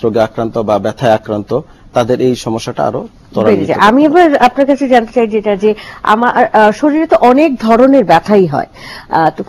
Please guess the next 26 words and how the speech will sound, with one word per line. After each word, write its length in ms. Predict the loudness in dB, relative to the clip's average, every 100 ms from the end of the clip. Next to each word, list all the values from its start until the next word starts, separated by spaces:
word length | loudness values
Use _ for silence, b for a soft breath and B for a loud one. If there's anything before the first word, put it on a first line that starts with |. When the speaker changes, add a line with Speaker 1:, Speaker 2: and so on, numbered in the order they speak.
| _
Speaker 2:
কোন 320 | 0 2 4 4
ব্যথাটা 460 | 2 2 0 0
হলে 280 | 2 2 2
আমি 160 | 2 0
বুঝবো 360 | -4 -6 -6
যে 100 | -4 -4
এটা 180 | -2
আসলে 220 | -4 -2 -2
বাতের 380 | -2 -2 -6
ব্যথা? 280 | -8 -14 -18
Speaker 1:
হ্যাঁ, 1000 | -20 -20 -20 _ -20 -20 -20 -20 -8 -4
Speaker 2:
এটা 0 |
Speaker 1:
অবশ্যই, 300 | -2 0 2
আসলে 40 | 2
Speaker 2:
বুঝবার 300 | 4 4 4
উপায়টা 360 | 4 0 0
কি? 180 | -10 -14
Speaker 1:
হ্যাঁ, 240 | -8 -4 -4
অবশ্যই। 400 | -4 -6 -2 -2
আমাদের 380 | 0 0 0 0
দেশে 240 | -2 -2
যেটা 200 | -4 -4
প্রচলিত 540 | -4 -4 -2 -4 -2
হচ্ছে 340 | -4 -4 -8 -8
যে 140 | -6
কোনো, 320 | -4 0 0